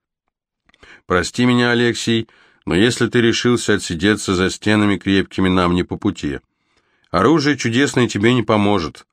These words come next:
Уж как стены града нашего велики и прочны были, в шесть дней пали, а этого места и дня не удержать.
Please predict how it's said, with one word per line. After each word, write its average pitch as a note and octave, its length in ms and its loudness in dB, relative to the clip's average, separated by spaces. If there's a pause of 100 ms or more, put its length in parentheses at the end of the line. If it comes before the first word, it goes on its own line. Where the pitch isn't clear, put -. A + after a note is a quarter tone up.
(500)
Уж G#2 220 0
как G#2 200 -2
стены C3+ 360 0
града A2+ 420 2
нашего G#2+ 520 0
велики G2 680 0
и - 20 -2
прочны F#2 560 0
были, F#2 400 0 (400)
в - 80 -14
шесть G#2+ 380 0
дней A#2+ 240 2
пали, G2+ 580 -2
а D2+ 240 -6 (640)
этого B2 340 2
места G#2+ 400 0
и F#2 120 0
дня F#2+ 220 0
не D#2+ 120 -2
удержать. B1+ 640 -10